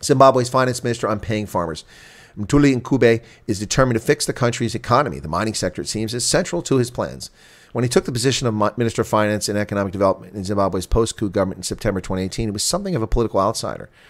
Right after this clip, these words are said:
Far from the insider in zanu P F, the former African Development Bank deputy president was leading a quiet life in Switzerland, splitting his time between private sector and academic pursuits at Oxford when he got the call to join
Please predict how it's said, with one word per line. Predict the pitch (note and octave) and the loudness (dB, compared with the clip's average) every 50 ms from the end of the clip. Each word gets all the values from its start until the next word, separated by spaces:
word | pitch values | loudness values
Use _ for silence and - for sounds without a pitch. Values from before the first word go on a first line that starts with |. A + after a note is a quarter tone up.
| - _ | -20 _
Far | - - - A2 A2 A#2+ | -6 2 6 8 8 8
from | A#2 - A#2 G#2+ | 6 4 0 -4
the | G2+ F2 | -2 -2
insider | G2+ G#2+ A2 G#2+ - G#2 G2 G2 F#2 G2 | -2 -2 -2 -2 0 2 2 2 2 0
in | F#2+ | -2
zanu | F2+ - G2 F#2+ F#2+ F2 | -2 -2 -2 -2 -2 -2
P | - G#2+ G2+ | 0 0 0
F, | G#2 - | 0 -2
the | - | -4
former | F2+ - G#2+ G#2 G2+ - | -8 -4 -4 -4 -2 -2
African | - F#2+ G2 - - A2 | -4 -4 -4 -4 -6 -6
Development | F2+ E2+ G#2 A2 G2+ F#2+ E2 | -2 0 -2 -2 -2 -4 -4
Bank | - F#2 F#2 F2+ - | -2 -4 -4 -2 -2
deputy | - G2 - F#2 F#2 | -2 -2 -2 -2 -4
president | - - G#2 G#2 G#2 A#2 - | -2 0 0 0 0 -4 -6
was | G#2+ G2 | -4 -2
leading | A2+ A#2+ A#2+ A#2+ | -2 -2 -2 -2
a | A2+ | -6
quiet | - - - B2 C3 - | -4 0 2 2 2 2
life | - A#2 A#2 A2+ | 2 0 0 0
in | - A2 | -4 -6
Switzerland, | - - G#2+ F#2 - A2+ G2+ F#2+ - - - - - - - | -4 -4 -4 -2 -2 -2 -4 -4 -6 -10 -20 -20 -20 -20 -16
splitting | - - - - C#3+ D3 E3+ D#3+ | -12 -6 0 2 2 2 2 0
his | D3+ - | -4 -2
time | - B2+ A#2 A2 G#2+ | 0 0 0 0 0
between | G#2 F#2 G#2+ G2+ F2+ | -2 -4 -4 -4 -2
private | - G#2+ G#2+ B2+ B2+ A#2+ | 0 0 2 0 0 0
sector | - A2+ G2+ F2 - G#2+ G2 - - - - - _ | 0 0 0 0 -2 -4 -4 -6 -8 -18 -20 -12 _
and | - G2+ - | -6 -4 -2
academic | - G2 G2 - G2 F#2 F#2 F#2+ F#2+ | -2 -2 -2 -2 -4 -6 -4 -4 0
pursuits | - - - - G2 E2 - - | 0 -2 0 -2 -4 -8 -6 -4
at | - | -2
Oxford | D#2 D#2+ D#2+ - - - C2+ - _ _ _ _ - | -2 -2 -2 -6 -10 -12 -12 -12 _ _ _ _ -12
when | D#2 D#2 | -10 -6
he | E2+ | -4
got | F#2+ F#2 G2 | -4 -4 -4
the | - - | -4 -6
call | - - G2+ G2+ | -2 0 0 0
to | G#2 G2 | 0 0
join | G2 G#2+ F#2+ F#2 F#2 F2+ | -2 -2 0 0 -2 -4